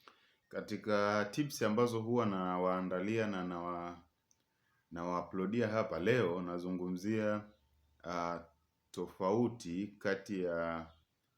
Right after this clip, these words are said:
kati ya kuanzisha kampuni na kati ya kusajili tu jina la biashara. Yaani, kati ya mtu ambaye amesajili kampuni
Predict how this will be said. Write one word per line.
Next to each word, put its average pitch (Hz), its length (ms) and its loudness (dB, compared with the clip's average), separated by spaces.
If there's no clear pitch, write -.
kati 113 300 -2
ya 104 80 2
kuanzisha 95 540 -2
kampuni 135 760 -2
na 95 360 0
kati 107 400 -4
ya 85 240 0
kusajili 92 840 -4
tu 95 200 -6
jina 92 240 -2
la 82 120 -4
biashara. 78 560 -8
Yaani, 101 560 0
kati 107 340 -2
ya 92 420 2
mtu 104 300 -2
ambaye 98 260 2
amesajili 95 520 -4
kampuni 90 760 -4